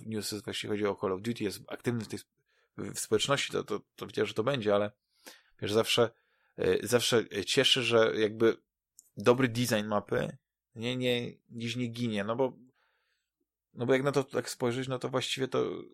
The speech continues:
mało osób już właściwie ma jakby powód, żeby grać w Infinite, e, Warfare, chociaż, e, jakiś czas temu, e,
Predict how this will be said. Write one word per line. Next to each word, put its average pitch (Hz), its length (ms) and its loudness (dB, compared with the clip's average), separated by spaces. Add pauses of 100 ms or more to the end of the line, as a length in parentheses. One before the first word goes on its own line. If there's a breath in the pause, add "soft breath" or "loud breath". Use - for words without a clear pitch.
(560)
mało 127 340 4
osób 135 220 2
już 113 120 -6
właściwie 123 320 0
ma 123 160 4
jakby 120 260 0
powód, 120 240 -4
żeby 113 160 -4
grać 117 220 4
w - 40 -12
Infinite, 113 420 -10 (180)
e, 98 240 0 (600)
Warfare, 113 340 2 (220 soft breath)
chociaż, 139 640 4 (320)
e, 98 360 0
jakiś 120 340 -4
czas - 200 -2
temu, 131 400 0
e, 117 40 2